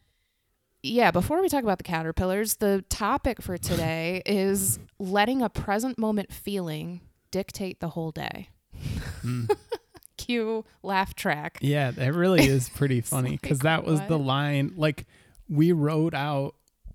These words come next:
Speaker 2: you know, the first maybe twenty episode topics or something
Speaker 1: Yes, all at
Speaker 2: before
Speaker 1: one
Speaker 2: we
Speaker 1: time.
Speaker 2: recorded anything.
Speaker 1: All in one sitting.
Speaker 2: And then we went through and
Speaker 1: Yes.
Speaker 2: decided what order they made sense to be in. And so some of these that are really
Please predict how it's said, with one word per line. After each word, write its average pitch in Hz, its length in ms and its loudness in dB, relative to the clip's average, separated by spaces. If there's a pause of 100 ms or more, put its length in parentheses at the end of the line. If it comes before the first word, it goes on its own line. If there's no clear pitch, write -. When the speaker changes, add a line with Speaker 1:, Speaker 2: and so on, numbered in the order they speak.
(680)
Speaker 2:
you 139 140 2
know, 127 360 0
the 139 220 2
first 156 480 2
maybe 135 320 4
twenty 143 720 -2
episode 131 640 -2
topics 131 600 -4
or 160 100 -2
something 135 480 -4
Speaker 1:
Yes, 175 340 -8 (120)
all 156 120 8 (120)
at 226 60 4
Speaker 2:
before 147 180 6
Speaker 1:
one 156 100 6
Speaker 2:
we 160 120 8
Speaker 1:
time. 143 100 4
Speaker 2:
recorded 139 540 2
anything. 131 680 -2
Speaker 1:
All 165 260 -6
in 226 140 -6
one 226 200 -4
sitting. 175 400 -6
Speaker 2:
And 147 160 2
then 147 180 2
we 147 120 4
went 143 280 0
through 151 200 0
and 143 160 4
Speaker 1:
Yes. 131 100 2
Speaker 2:
decided 131 340 2
what 135 300 2
order 160 400 4
they 151 120 0
made 143 300 -2
sense 143 360 -6
to 147 100 -2
be 131 260 0
in. 131 260 -2 (420)
And 147 180 0
so 156 160 2
some 160 280 2
of 156 80 2
these 139 300 2
that 139 120 0
are 131 160 6
really 131 760 2